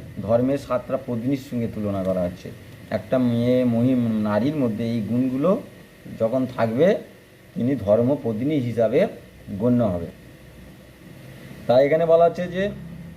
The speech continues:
প্রতিটা জীবের মধ্যে মৃত্যুর একটা অধিপত্য আছে। মৃত্যু যে কোনো মুহূর্তেই আসতে পারে, একটা নির্দিষ্ট সময়ের মধ্যে আসতে পারে,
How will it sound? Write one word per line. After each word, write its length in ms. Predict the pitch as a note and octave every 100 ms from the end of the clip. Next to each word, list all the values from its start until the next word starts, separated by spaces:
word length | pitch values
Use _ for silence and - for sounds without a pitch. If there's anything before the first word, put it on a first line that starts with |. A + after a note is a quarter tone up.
| - - F#3+ F#3 - - - - - - - - - - - - - - - -
প্রতিটা 340 | C3+ D#3+ F3
জীবের 340 | C3+ D3+ F#3
মধ্যে 300 | F#3 F#3 F#3
মৃত্যুর 420 | F#3 E3 D#3+ - F3+
একটা 220 | E3+ F3
অধিপত্য 500 | C#3+ C#3+ B2 - G2
আছে। 320 | F#2 - - - -
মৃত্যু 520 | A#2+ C#3+ D3+ - F#3+
যে 220 | D3 D3+
কোনো 260 | E3 F3+ F#3
মুহূর্তেই 440 | E3 F3 - F3+
আসতে 280 | F3+ A3 -
পারে, 260 | E3+ F3 F#3 - - -
একটা 180 | A#2+ A#2+
নির্দিষ্ট 480 | B2+ C3 A#2 C#3+ D3
সময়ের 380 | C#3+ B2+ B2+ C#3
মধ্যে 240 | C#3+ C#3
আসতে 280 | D3+ - D3
পারে, 200 | D#3